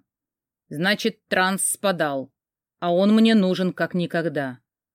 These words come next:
Только транс и поможет, ведь я располагала знаниями Йена,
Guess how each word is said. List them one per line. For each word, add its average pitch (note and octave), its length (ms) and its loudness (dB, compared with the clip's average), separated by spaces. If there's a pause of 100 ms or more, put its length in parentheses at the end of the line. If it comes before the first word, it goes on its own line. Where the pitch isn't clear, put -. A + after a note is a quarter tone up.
(180)
Только F#3+ 320 0
транс A#3 400 2
и A#3+ 40 0
поможет, A3 680 2 (560)
ведь F#3 240 -4
я C4 360 2
располагала G3+ 760 2
знаниями F#3+ 760 2
Йена, C#3 600 -4